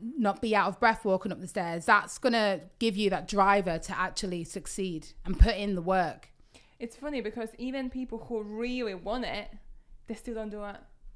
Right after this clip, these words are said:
Speaker 2: This is what I found. So, like, I have a client who come to me and they're like, "I really," and you can tell, you know, like, there comes the tears, and they get, I love it when they cry in the consultation, like,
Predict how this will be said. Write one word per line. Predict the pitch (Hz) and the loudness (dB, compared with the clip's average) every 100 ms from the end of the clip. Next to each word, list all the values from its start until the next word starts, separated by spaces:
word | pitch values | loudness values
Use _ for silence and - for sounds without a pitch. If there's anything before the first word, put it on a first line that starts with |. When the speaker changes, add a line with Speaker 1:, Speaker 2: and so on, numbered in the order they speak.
| - | -10
Speaker 2:
This | 240 | -8
is | 240 | -4
what | 220 202 | -2 -2
I | 226 | -2
found. | 220 190 190 208 | -6 -8 -8 -8
So, | 233 | -6
like, | 202 202 202 | -4 -4 -2
I | 214 | -2
have | 214 214 | -2 -6
a | 202 | -8
client | 220 214 208 | -8 -8 -8
who | - | -10
come | 214 220 214 | -8 -6 -8
to | 220 | -8
me | 202 | -8
and | 196 | -6
they're | 196 | -6
like, | 190 196 | -6 -6
"I | 220 | -6
really," | 214 214 226 226 214 220 - - | -6 -2 -2 0 -2 -6 -16 -10
and | - 247 | -4 -2
you | |
can | 285 | -2
tell, | 254 269 247 | -4 -2 -2
you | 226 | 0
know, | 208 | 0
like, | 196 190 196 | -2 -4 -8
there | |
comes | 208 220 208 | -8 -8 -8
the | 185 | -12
tears, | - 247 226 | -8 -2 -2
and | 233 240 | 0 -2
they | 233 | -4
get, | - | -4
I | 208 | -2
love | 220 240 285 | 0 0 -2
it | 247 | -4
when | 196 190 | -6 -8
they | 190 | -8
cry | 226 214 | -6 -6
in | 226 | -6
the | |
consultation, | 233 226 247 247 254 254 330 403 - | -6 -8 -8 -6 -6 -6 -8 -8 -6
like, | 202 202 202 | -6 -6 -8